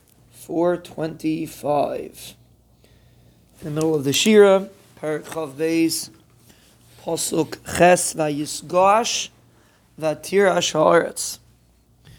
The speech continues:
So we're describing the tumult that happened. So either, either it's Kipshuta, that it's talking about the,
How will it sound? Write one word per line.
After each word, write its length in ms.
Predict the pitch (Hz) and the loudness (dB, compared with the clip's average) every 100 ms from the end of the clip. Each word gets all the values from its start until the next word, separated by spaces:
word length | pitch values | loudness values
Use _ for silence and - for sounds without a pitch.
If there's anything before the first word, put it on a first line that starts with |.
| _ _ _ _ | _ _ _ _
So 480 | - - 156 151 147 | -8 -2 2 2 0
we're 300 | 147 147 147 | -4 -8 -10
describing 1120 | 156 143 - 170 170 165 160 156 151 139 - _ - | -10 -12 -4 0 2 2 0 -2 -4 -6 -12 _ -16
the 140 | 156 | -14
tumult 640 | 147 - 202 151 143 - - _ - - _ - - _ - | -10 -6 -4 -4 -8 -16 -20 _ -20 -20 _ -20 -20 _ -4
that 160 | 147 | -2
happened. 540 | 160 151 160 214 240 - _ _ _ - - _ _ _ _ _ _ _ - _ _ _ | 2 0 -2 -6 -8 -16 _ _ _ -20 -20 _ _ _ _ _ _ _ -20 _ _ _
So 180 | - - | -10 -4
either, 680 | 170 220 226 202 180 160 160 _ _ _ _ _ _ _ _ _ _ | -2 2 4 4 4 0 -4 _ _ _ _ _ _ _ _ _ _
either 240 | 202 196 | 2 4
it's 360 | 180 - - - | 4 0 -8 -10
Kipshuta, 600 | - 156 - 220 175 165 | -12 -8 -4 -2 -2 -2
that 140 | 156 | -2
it's 100 | 151 | -4
talking 260 | - 170 147 | -4 -6 -4
about 360 | 151 160 147 151 | -2 0 0 2
the, 300 | 160 147 | 2 2